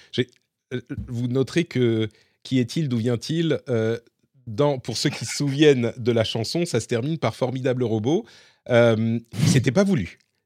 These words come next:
C'était juste, euh, vous voyez, ça vient naturellement pour moi. Steve,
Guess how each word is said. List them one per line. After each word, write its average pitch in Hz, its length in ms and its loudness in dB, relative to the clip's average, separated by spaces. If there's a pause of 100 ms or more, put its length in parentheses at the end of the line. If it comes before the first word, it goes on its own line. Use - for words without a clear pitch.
C'était 117 300 -2
juste, 131 320 -2
euh, 123 80 4
vous 110 80 2
voyez, 143 200 4
ça 127 140 -2
vient 117 180 2
naturellement 123 540 -2
pour 90 160 -8
moi. 80 100 -10 (220)
Steve, 147 500 2